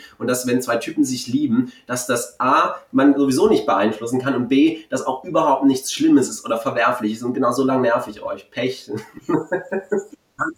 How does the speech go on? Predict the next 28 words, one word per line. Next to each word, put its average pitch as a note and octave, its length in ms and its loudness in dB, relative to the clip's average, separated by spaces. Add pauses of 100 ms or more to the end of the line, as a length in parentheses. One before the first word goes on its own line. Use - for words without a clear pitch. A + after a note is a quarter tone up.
(120)
Herrlich. C3 360 2 (1000)
Ja, A#2+ 280 4
also - 200 2
so D#3 100 -2 (180)
mal D3+ 180 4
zum C3 120 2
Thema, E3 280 4
weil C#3+ 120 8
mir C#3+ 100 6
am - 60 6
ersten C3+ 320 4
Tag B2+ 260 6
nämlich B2 260 6
jemand A#2+ 240 6
eine A2+ 140 2
Nachricht - 440 2
geschickt - 320 -6
hat, G#2 120 -4
wo G#2 60 -10
irgendwie G#2+ 320 -4
drin G#2+ 220 0
stand, A2+ 320 -4 (240)
"Wisst C3+ 220 -6
ihr, C#3+ 140 4
du, B2+ 80 -16 (100)
du C3+ 120 -2
mit D3 200 2
dem, A#2 180 0